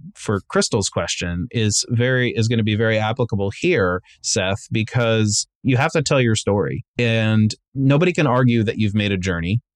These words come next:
They can't argue with you. They could say, "Well, you've gotten to the wrong facts." They could argue with where you've landed, but they can't, you know, if you tell them your story,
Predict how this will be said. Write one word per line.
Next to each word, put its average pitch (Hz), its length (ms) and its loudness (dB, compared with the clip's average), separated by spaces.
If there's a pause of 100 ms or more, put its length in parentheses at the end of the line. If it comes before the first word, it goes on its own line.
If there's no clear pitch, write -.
(140)
They 120 80 -2
can't 151 220 -2
argue 120 340 2
with 107 240 0
you. 110 160 2
They 123 140 2
could 139 140 0
say, 131 300 2 (160)
"Well, 123 320 0
you've 117 200 0
gotten 110 340 0
to - 80 0
the 104 100 0
wrong 95 200 0
facts." 127 380 0
They 107 120 0
could 117 140 -2
argue 101 260 2
with 95 180 0
where 104 140 0
you've 90 200 -2
landed, 123 420 2 (280)
but 113 140 0
they 120 140 2
can't, 139 440 2 (200)
you 131 100 2
know, 120 60 4
if 113 200 0
you 120 120 0
tell 147 280 2
them 135 200 4
your 123 160 2
story, 110 680 2